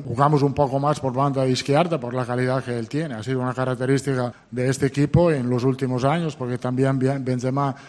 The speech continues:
le quería jugar por izquierda, por centro izquierda, y también Bellingham quiere, quería jugar por centro izquierda. Ha salido muy bien. Ahora, no, por cierto, no le voy a decir, "Tenemos que jugar por la otra banda", cuando en los últimos años hemos ganado dos Champions jugando ahí.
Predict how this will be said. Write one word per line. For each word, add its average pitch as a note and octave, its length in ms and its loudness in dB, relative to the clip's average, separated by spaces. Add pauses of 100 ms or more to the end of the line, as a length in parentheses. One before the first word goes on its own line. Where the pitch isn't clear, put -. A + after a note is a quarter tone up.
(140)
le B2+ 140 -2
quería C3+ 380 2
jugar C3+ 500 -2 (140)
por B2+ 180 0
izquierda, D#3+ 580 2
por C3 220 0
centro C3 300 -2
izquierda, D#3+ 540 2
y C#3+ 40 0
también C3 480 -2
Bellingham C3+ 420 0
quiere, B2+ 440 -2
quería C3 320 2
jugar B2+ 380 -2
por B2 180 -6
centro C3 300 -4
izquierda. D3 320 -4
Ha G#2+ 40 -6
salido C#3 360 0
muy C#3 160 0
bien. D#3+ 360 2 (100)
Ahora, C3+ 280 0
no, C3+ 300 -2
por B2+ 160 -4
cierto, D3 280 2
no C3+ 140 0
le C#3 80 2
voy C#3 220 2
a C3+ 60 0
decir, C3+ 300 0
"Tenemos C3+ 360 -2
que C#3+ 80 -2
jugar C#3+ 280 2
por C3 160 -4
la C#3 100 2
otra C3+ 180 -2
banda", D3 400 2 (320)
cuando C3+ 260 -2
en C3+ 80 2
los C3 220 2
últimos C3+ 400 2
años D3 240 0
hemos B2+ 180 -4
ganado C3 380 -2
dos C3 180 -2
Champions C#3 400 -2
jugando B2+ 400 -4
ahí. C#3 200 -2